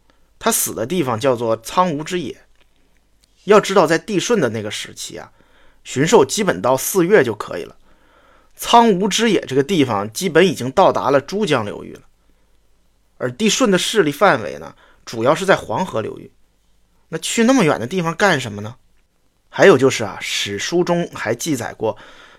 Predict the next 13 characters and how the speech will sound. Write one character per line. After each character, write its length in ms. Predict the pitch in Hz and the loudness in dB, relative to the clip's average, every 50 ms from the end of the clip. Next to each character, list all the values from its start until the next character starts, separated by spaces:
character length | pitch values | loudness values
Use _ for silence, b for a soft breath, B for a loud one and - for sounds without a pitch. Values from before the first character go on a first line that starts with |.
| B B | B B
尧 320 | - - 139 135 151 190 214 | -4 2 6 6 8 8 6
都 180 | 175 180 180 | 6 2 0
平 260 | 175 - - 139 143 135 | 0 0 -2 -2 -2 0
阳， 260 | 107 107 113 110 - _ _ _ _ _ _ _ - | -2 -2 -4 -6 -8 _ _ _ _ _ _ _ -14
舜 360 | - - - 220 190 143 123 | -10 2 4 4 6 6 4
都 180 | 120 156 151 156 | 0 0 0 0
是 200 | - 135 123 110 | 0 0 -2 -4
蒲 240 | - - - 123 143 | -4 -4 -4 -2 0
坂， 180 | 147 101 - - - - - _ _ _ | 0 -2 -4 -8 -18 -20 -20 _ _ _
禹 200 | - 110 104 101 | -14 -12 -12 -8
都 360 | - 139 147 156 156 - - _ | -6 -4 -2 -2 -2 -4 -4 _
安 240 | 143 147 151 156 165 | -2 -2 0 -2 -4
邑。 140 | - - | -8 -12